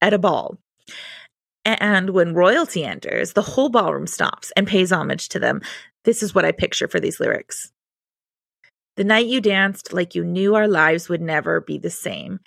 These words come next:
Taylor is describing a moment where a core memory is made. Such powerful language here. "You held your head like a hero on a history book page."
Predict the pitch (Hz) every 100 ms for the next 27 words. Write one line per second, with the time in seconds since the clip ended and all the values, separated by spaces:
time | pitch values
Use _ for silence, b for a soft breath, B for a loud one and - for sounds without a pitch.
0 | B B B - 220 240 269 277 269 277
1 | - 190 180 175 180 - 175 175 165 147
2 | 135 - - 170 175 - 202 196 190 165
3 | 151 143 131 147 165 156 82 69 - -
4 | - - 190 - - _ - - - -
5 | - - 143 107 - - - - - -
6 | - _ _ _ _ _ _ b b b
7 | _ - 196 185 214 226 277 240 226 220
8 | 226 233 220 185 175 170 170 160 160 170
9 | 190 175 - 185 175 175 - 135 120 -
10 | - -